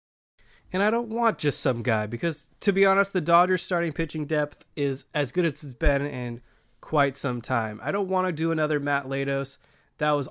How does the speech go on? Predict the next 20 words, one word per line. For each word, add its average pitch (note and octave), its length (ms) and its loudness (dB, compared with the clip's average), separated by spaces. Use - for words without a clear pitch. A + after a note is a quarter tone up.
awful C#3 340 -2
to C3 60 -2
watch. B2 360 -2
I B2+ 100 -6
don't C#3 140 -2
want C#3+ 180 -2
another C3 280 -4
Brandon C3 420 -4
McCarthy B2+ 500 -4
coming C3 280 -4
out B2+ 140 -2
of B2 60 -6
the A#2+ 80 -2
bullpen C#3 540 6
come B2 300 -8
playoffs, D#3+ 540 0
or B2+ 500 -2
another B2 340 -4
Scott B2+ 380 -4
Kazmir. C#3 640 -2